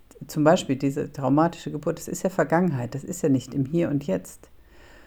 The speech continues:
Und du trägst es noch in dir, diese Erfahrung, und du hast jederzeit die Möglichkeit, diese Erfahrung zu verändern.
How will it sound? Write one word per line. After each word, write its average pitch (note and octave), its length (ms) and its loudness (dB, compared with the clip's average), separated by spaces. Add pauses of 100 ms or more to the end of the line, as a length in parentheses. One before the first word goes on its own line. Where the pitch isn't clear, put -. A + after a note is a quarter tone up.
(360)
Und D3 480 2
du E3 100 4
trägst F#3+ 380 -2
es C#3 140 0
noch C#3+ 220 4
in A3 260 10
dir, C3+ 160 4
diese C#3+ 260 -2
Erfahrung, D3 640 4
und D#3 240 -2
du A3+ 180 4
hast D3 280 0
jederzeit F3 720 4
die C#3+ 60 -4
Möglichkeit, D3 640 -2
diese F3+ 220 -2
Erfahrung D#3 560 0
zu - 100 -8
verändern. C#3 600 -2